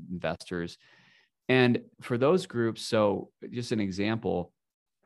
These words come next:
Hines, who's a, a prominent, um, you know, national developer, they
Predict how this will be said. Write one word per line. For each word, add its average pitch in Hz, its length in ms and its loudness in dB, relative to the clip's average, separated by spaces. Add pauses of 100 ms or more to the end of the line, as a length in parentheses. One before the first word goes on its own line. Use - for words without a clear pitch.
(240)
Hines, 98 680 2
who's 104 220 -2
a, 87 100 0 (120)
a 95 80 -4
prominent, 92 600 0
um, 85 500 -2
you 98 80 -6
know, 87 60 -2
national 85 400 -2
developer, 85 600 -2 (460)
they 123 440 4